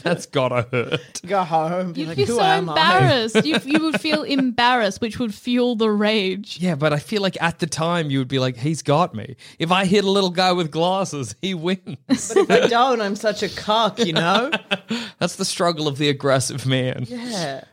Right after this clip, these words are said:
Speaker 1: Uh, do you reckon if you got a rat tail now, like, say after this
Speaker 3: When,
Speaker 1: recording,
Speaker 3: yeah.
Speaker 1: yeah,
Speaker 2: Yeah.
Speaker 1: when, sorry, when, as after this recording we intend to go and get rat tails,
Speaker 3: Yeah.
Speaker 2: Yeah.
Speaker 1: how do we think that'll impact our lives?
Speaker 3: Negatively. I need long hair.
Speaker 1: What
Speaker 3: What
Speaker 1: do you
Speaker 3: else
Speaker 1: think
Speaker 3: do I have?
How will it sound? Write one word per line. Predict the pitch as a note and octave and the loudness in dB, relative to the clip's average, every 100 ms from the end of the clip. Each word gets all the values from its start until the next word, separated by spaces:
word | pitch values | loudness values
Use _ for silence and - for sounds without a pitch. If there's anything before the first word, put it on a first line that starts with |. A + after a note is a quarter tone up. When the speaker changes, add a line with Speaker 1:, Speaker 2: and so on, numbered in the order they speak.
| _ _ | _ _
Speaker 1:
Uh, | F#3+ | -2
do | F#3+ B3 | 0 2
you | |
reckon | C#4+ - | 2 2
if | D#4 | 0
you | C4+ | 0
got | A#3 G#3+ | 2 2
a | |
rat | F3 E3+ E3 | 4 2 2
tail | - D3 C#3 | 0 0 2
now, | C#3 C3 G#2+ G#2 | 0 0 0 -2
like, | C3 C#3 | -2 0
say | G3+ G#3 G3 | 0 0 2
after | D3+ D3 D#3 | 2 2 0
this | C#3 B2+ - - | -4 -4 -4 -6
Speaker 3:
When, | G3 E3+ | -6 -2
Speaker 1:
recording, | F3 A#2+ G#2+ G2+ C3 - | 2 2 0 -4 -8 -4
Speaker 3:
yeah. | A#2+ G2+ | -2 0
Speaker 1:
yeah, | A#2+ | 0
Speaker 2:
Yeah. | F#3+ | 2
Speaker 1:
when, | F3 E3 | 0 0
sorry, | - C3+ G#2+ F2+ - - _ _ | 0 2 2 -4 -14 -20 _ _
when, | F3 B3 - - | 0 0 -2 -2
as | A#3 C#4 B3+ A3 G3+ | 2 2 0 -4 2
after | G#3 G3+ | 2 2
this | G3 - | 0 -2
recording | D#3+ E3 D3 C#3+ | 0 2 2 2
we | C#3+ C#3 | 0 -2
intend | C3+ C#3 B2+ | -2 -4 -2
to | B2 | -4
go | B2 B2+ | 0 0
and | B2 B2 | 0 0
get | B2+ C3 | 0 2
rat | B2+ A#2 | 2 2
tails, | - G#2+ F2+ A#2 | -2 -4 -4 -8
Speaker 3:
Yeah. | G#3+ - | -8 -8
Speaker 2:
Yeah. | A3 F#3 | -2 2
Speaker 1:
how | G#3 | 4
do | |
we | A3 | 4
think | G3 G#3 F#3+ | 2 -2 0
that'll | F3 D#3 | 0 -2
impact | D3+ D3+ - C#3 C#3 - | -2 -2 0 -2 -2 -2
our | B2 A#2+ | -2 0
lives? | A#2 A2 - - - - G#3 | -2 -4 -8 -10 -10 -10 -2
Speaker 3:
Negatively. | A#3+ A3+ A3+ A3+ G#3+ G3 G3 F3+ F3+ B2+ - A#2+ A3 | 2 2 2 2 0 0 -4 -4 -8 -16 -18 -12 -4
I | A#3 | 0
need | A#3 A#3 A3 | 0 0 0
long | G3+ G3 | -2 -2
hair. | F#3 F#3 E3+ E3 - | -4 -4 -6 -8 -6
Speaker 1:
What | D#3 | 2
Speaker 3:
What | G3+ | 4
Speaker 1:
do | |
you | G#3+ | 6
Speaker 3:
else | A3+ | 4
Speaker 1:
think | G#3 | 2
Speaker 3:
do | G#3+ | 0
I | G3+ | 0
have? | G3+ G3 - G#3 A#3+ - - | 0 -2 -4 -4 0 0 0